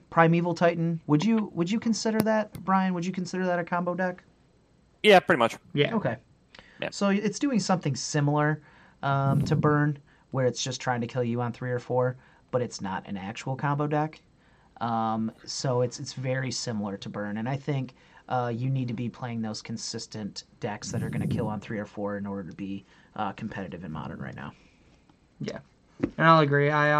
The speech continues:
Speaker 3: uh, I've always been a fan of, you know, the kill 'em dead decks in Modern, even when I'm playing Tron. Like, the game doesn't actually end on turn three or four, but the game virtually ends on those turns most of the time.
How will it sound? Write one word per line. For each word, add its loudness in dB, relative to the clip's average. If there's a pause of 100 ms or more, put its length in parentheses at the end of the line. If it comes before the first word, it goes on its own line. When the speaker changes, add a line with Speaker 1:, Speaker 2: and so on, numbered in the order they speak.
Speaker 3:
uh, -2 (440)
I've 10
always 10
been 6
a 8
fan 2
of, 6
you 0
know, 4
the 2
kill 2
'em 2
dead 0 (200)
decks 0
in -2 (720)
Modern, 10
even 4
when 6
I'm 4
playing 2
Tron. 2
Like, 0 (580)
the 4
game 8
doesn't 6
actually 4
end 4
on 2
turn 0
three 4
or 4
four, 4
but 0
the -8
game 2
virtually 0
ends 0
on 2
those -4
turns -2
most 0
of -14
the -2
time. 0